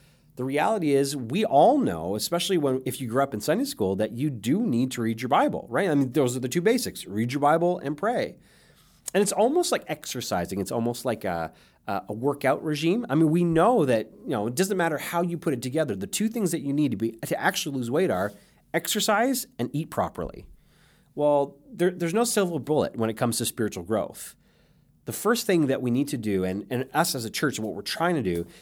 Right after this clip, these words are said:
is to give you what you need and the equipping that you need when it comes through God's word, to God's word. And so, uh, all of those resources are there for you. Also, the biggest thing that you can do is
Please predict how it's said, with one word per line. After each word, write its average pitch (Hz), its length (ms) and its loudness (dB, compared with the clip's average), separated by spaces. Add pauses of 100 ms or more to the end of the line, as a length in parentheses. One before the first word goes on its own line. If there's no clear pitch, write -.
(220)
is 113 520 -2 (640)
to 143 100 -6
give 143 260 2
you 190 140 0
what 170 140 0
you 143 160 0
need 107 420 0
and 98 260 -8
the 120 100 -4
equipping - 440 6
that 127 80 0
you 107 140 -2
need 101 160 -2
when 98 80 -4
it 95 80 -10
comes 120 440 -4 (540)
through 123 220 -4
God's 98 360 -4
word, 87 580 -8
to 123 200 0
God's 85 320 -2
word. 85 220 -10
And 92 120 -8
so, 98 280 -2 (280)
uh, 92 380 -2 (360)
all 185 220 8
of 190 100 4
those 180 180 2
resources 147 500 0
are 113 40 -4
there 120 180 2
for 139 160 -6
you. 139 160 0
Also, 220 480 2
the 180 80 0
biggest 226 340 -4
thing 233 80 -2
that 214 60 -2
you 185 100 -4
can 190 80 0
do 196 160 -2
is 156 140 -4